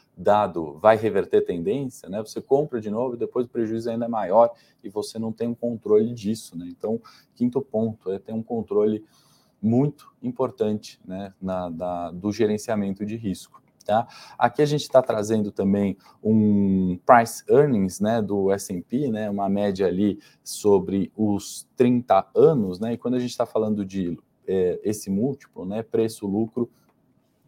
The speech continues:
a gente tá vendo uma negociação, é, que está, é, trazendo um choque de realidade também, né? Os lucros nas empresas ali têm diminuído, o preço das ações tem diminuído, então a gente tem que sempre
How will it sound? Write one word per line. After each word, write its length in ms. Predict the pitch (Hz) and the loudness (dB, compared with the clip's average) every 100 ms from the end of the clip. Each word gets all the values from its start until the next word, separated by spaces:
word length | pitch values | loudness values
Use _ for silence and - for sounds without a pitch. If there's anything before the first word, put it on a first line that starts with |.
| - | -12
a 60 | 90 | -10
gente 300 | 85 90 - | -6 -6 -4
tá 100 | 90 | -4
vendo 320 | 85 90 71 - - | -2 -4 -6 -12 -4
uma 200 | 117 117 | 2 2
negociação, 840 | 107 104 107 - 95 - 117 135 131 _ _ | 2 0 -2 -2 -6 0 2 2 -2 _ _
é, 720 | 101 104 104 101 101 101 98 | 0 2 4 2 2 2 0
que 160 | 95 131 | -4 -8
está, 400 | - - 107 107 _ _ _ _ | -4 2 2 2 _ _ _ _
é, 440 | 104 101 98 95 95 | 0 2 2 0 -4
trazendo 760 | - 127 110 98 120 156 151 | 2 2 2 2 0 0 0
um 80 | 143 | -2
choque 360 | - 120 120 123 | 0 -2 -2 -6
de 80 | 120 | -4
realidade 640 | 120 113 107 101 101 - | -2 0 0 -2 -4 -4
também, 340 | 113 101 92 | -2 0 -2
né? 140 | 85 87 | -4 -8
Os 140 | 92 | -6
lucros 500 | 95 120 123 117 107 | 0 0 0 -4 -4
nas 240 | 101 101 98 | -2 -4 -4
empresas 640 | 92 95 92 85 87 85 | -4 0 0 0 -4 -4
ali 300 | 80 85 87 | -6 -6 -8
têm 260 | - 107 95 | -4 -2 -2
diminuído, 800 | 90 92 90 113 160 151 139 120 | -2 -4 -2 0 2 0 0 -2
o 60 | |
preço 360 | - 113 107 - | 0 2 2 2
das 160 | 101 | 2
ações 380 | 95 - 98 92 | 2 -4 -4 -6
tem 180 | - 101 | -4 -4
diminuído, 760 | 90 90 87 95 123 147 143 131 | -4 -4 -2 0 2 0 -2 -2
então 300 | 110 117 117 | 2 2 0
a 60 | |
gente 260 | 107 110 - | -4 -10 -8
tem 140 | 107 | -8
que 100 | 104 | -8
sempre 440 | - 120 123 120 | -8 -6 -4 -4